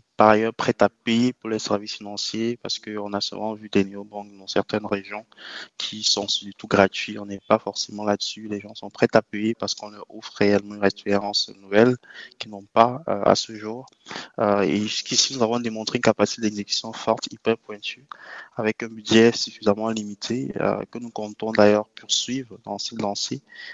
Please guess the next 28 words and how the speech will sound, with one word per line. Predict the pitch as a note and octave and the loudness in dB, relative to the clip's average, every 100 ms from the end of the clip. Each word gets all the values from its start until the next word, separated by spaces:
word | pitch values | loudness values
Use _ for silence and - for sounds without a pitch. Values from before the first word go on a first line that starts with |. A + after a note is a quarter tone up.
| - | -6
avec | A2 A2 | -4 2
cette | A2+ | 2
nouvelle | A2 G#2+ A2 | 2 2 2
levée | A2 G#2 G#2+ | 2 -4 -8
de | |
fonds, | - A2 C3+ - | -8 -10 -12 -8
euh, | G2 G2 G2+ G2+ | -2 0 0 0
qui | - - A2+ A2+ | -4 -4 -4 -4
donc, | A2 G#2+ G#2 G2 | -4 -4 -2 -2
euh, | F#2+ F#2+ G2 | -2 -4 0
va | G#2 A#2 | 2 2
nous | A2+ | 4
permettre | G#2+ G#2 G#2+ A2 - G#2+ G#2 | 4 4 4 4 0 -18 -10
également | G2+ G2+ G2+ G#2 G#2+ | 2 2 2 -10 -16
de, | G#2 G2 G2 | -16 -16 4
d'être, | G2+ - - | 4 4 -4
euh, | G2 G2+ - - - - - | -8 -10 -14 -14 -14 -14 0
d'être | G#2 G#2 - A2 | 2 2 0 -2
leader, | G#2+ G#2 G#2 G#2+ G#2+ G2+ | -2 0 2 2 2 -2
euh, | G2 G2 | -6 -4
sur | - - G#2+ G2+ G2+ | -2 -2 -6 -12 -12
notre | G#2 - G#2 | -14 -14 -16
domaine | G#2 G2+ G2+ G#2 | -14 -2 0 0
et | G2+ | -4
construire | G2+ G2 - G2+ | -6 -6 -8 -10
une | G#2+ | -10
position | A2+ F#2+ - G#2+ | -10 -6 -4 -6
dominante, | G#2 G2+ G2+ G2+ | -8 -8 4 4